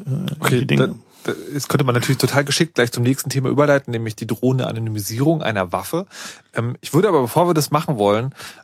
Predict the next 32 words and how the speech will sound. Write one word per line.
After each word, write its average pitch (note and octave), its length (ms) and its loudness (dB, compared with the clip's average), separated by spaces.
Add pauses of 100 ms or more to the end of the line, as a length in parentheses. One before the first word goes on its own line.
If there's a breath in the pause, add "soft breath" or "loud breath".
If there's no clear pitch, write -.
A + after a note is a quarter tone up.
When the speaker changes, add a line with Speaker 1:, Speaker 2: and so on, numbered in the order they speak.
(120)
Speaker 2:
ähm, A2+ 380 0
erstmal A#2+ 300 0
festhalten, D3 580 0
also A2+ 220 0
der G#2+ 180 0
Wissenschaftler C3+ 640 -2
sollte A2 380 2
möglicherweise B2+ 960 0
diesmal A#2 420 0
nicht A#2 300 -2
wie - 20 -4
bei G#2 120 4
der F2+ 100 4
Atombombe G2+ 360 -2
erst - 140 -2
hinterher, C#3+ 300 2
sondern F#2+ 240 -2
vorher A#2 340 0
drüber C#3+ 220 0
nachdenken, D3 480 -2
was C3+ 120 -4
da D3 120 -2
gebaut - 400 0
wird. D#2+ 180 -4 (560 loud breath)
Ähm, B2+ 300 4
und C#3+ 180 0
ich C#3 80 -2
habe D3 140 4
jetzt E3+ 120 2
auf - 80 2
der B2+ 120 2
Liste, D#3+ 560 2